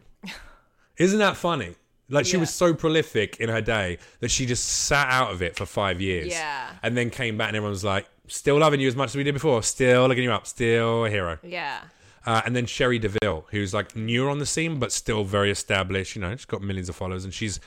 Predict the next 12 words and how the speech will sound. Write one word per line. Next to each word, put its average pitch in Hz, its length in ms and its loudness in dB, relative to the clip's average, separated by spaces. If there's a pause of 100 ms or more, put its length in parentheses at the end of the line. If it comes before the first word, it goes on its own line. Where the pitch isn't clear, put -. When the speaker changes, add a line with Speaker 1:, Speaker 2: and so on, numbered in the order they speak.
(260)
Speaker 2:
incredibly 95 420 -2
talented. 82 640 -12 (840)
Speaker 1:
I 190 60 -6
remember 202 340 -2
I 170 120 0
had 165 140 -2
a 165 60 -4
neighbor. 175 360 -4
Speaker 2:
And 139 100 0
Kenna 139 260 2
Speaker 1:
Oh. - 40 -4
Speaker 2:
James. 90 440 -6